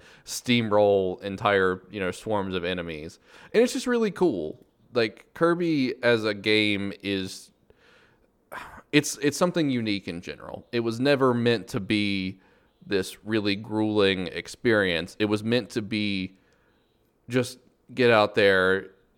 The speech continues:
play as this character, use cool powers, explore the cool world. Like, that's it. And that's enough. And, you know, some of the more recent gameplay we've seen from it is really promising.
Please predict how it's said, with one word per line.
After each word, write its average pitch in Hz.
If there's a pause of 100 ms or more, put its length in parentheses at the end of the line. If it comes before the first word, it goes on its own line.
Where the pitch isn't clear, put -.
(180)
play 110
as 101
this 101
character, 95
use 95
cool 104
powers, 90
explore 90
the 85
cool 87
world. 60
Like, 104
that's 113
it. 76
And 104
that's 113
enough. 101 (640)
And, 90 (240)
you 98
know, 85 (140)
some 127
of 113
the 107
more 104
recent 101
gameplay 107
we've 107
seen 107
from 110
it 104
is -
really 104
promising. 107